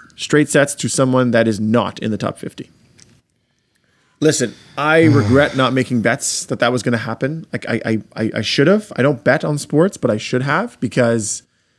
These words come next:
Speaker 1: anyone knows, you go from being an absolute nobody to being launched to the number one tennis player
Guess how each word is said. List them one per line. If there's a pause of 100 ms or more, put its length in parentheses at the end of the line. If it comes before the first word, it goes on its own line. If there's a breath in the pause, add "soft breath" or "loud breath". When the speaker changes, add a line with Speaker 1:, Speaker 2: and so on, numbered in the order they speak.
(340)
Speaker 1:
anyone
knows, (400)
you
go
from
being
an (160)
absolute (280)
nobody (400)
to
being
launched (180)
to
the
number
one
tennis
player